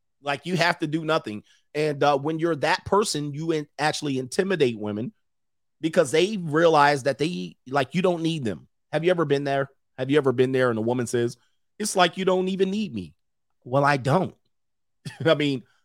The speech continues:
I don't need you. I'm just keeping you around because I like you. But I don't need you. Like, I'm well beyond you.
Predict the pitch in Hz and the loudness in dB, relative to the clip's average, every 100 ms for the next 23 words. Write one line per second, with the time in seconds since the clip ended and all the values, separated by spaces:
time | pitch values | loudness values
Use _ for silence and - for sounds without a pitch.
0 | _ - 180 190 147 127 202 196 127 127 | _ -2 2 2 2 -2 -2 0 0 0
1 | 240 _ _ 156 151 151 - 165 156 143 | -4 _ _ -6 -6 -6 -10 -12 -6 0
2 | 131 127 165 143 120 120 120 113 - - | 0 2 2 2 0 -2 0 -2 -4 -4
3 | 110 104 120 - 82 - _ _ _ _ | -2 2 0 -2 -14 -18 _ _ _ _
4 | _ _ _ _ _ _ _ _ _ _ | _ _ _ _ _ _ _ _ _ _
5 | _ 98 127 120 _ _ _ 156 160 147 | _ -2 -2 -2 _ _ _ -2 -2 -4
6 | 135 147 135 104 95 87 _ _ _ 135 | -4 -6 -6 -6 -6 -8 _ _ _ -4
7 | - 147 143 139 160 165 131 127 123 120 | 0 -2 0 4 6 6 4 2 0 -2
8 | 92 78 65 | -4 -12 -18